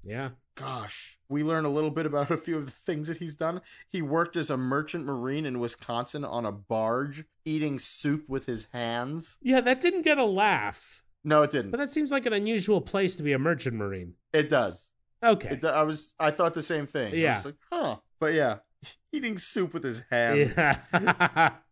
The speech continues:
Speaker 2: And he makes Paul promise not to tell Fran that he's back in town.
Speaker 1: Mackie's
Speaker 2: And,
Speaker 1: back
Speaker 2: yeah.
Speaker 1: in town.
Speaker 2: <laughs> Yes, Mackie's back in town.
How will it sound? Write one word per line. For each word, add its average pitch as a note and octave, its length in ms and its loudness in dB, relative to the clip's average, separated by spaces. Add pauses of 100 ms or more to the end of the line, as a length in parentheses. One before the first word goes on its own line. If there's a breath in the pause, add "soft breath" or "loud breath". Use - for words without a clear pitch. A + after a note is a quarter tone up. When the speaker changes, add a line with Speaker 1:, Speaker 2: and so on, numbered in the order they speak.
(120)
Speaker 2:
And D3 540 2
he D3 180 -4
makes D#3 340 0
Paul C3+ 540 2 (220)
promise C#3 540 0
not B2+ 200 -2
to B2 80 -10
tell B2 180 0
Fran A#2+ 320 -4
that A2+ 100 -4
he's G#2+ 120 -6
back G#2+ 240 0
in G2+ 100 -10
town. F#2+ 320 -12 (160)
Speaker 1:
Mackie's C#3 520 0
Speaker 2:
And, D3 100 -6
Speaker 1:
back B2 200 -2
Speaker 2:
yeah. G#3 80 4
Speaker 1:
in C#3+ 140 -2
town. G2 420 -8
Speaker 2:
<laughs> - 40 -20 (100)
Yes, C#3+ 460 0
Mackie's D3 520 2
back C3 260 -2
in A#2+ 120 -8
town. A2 320 -4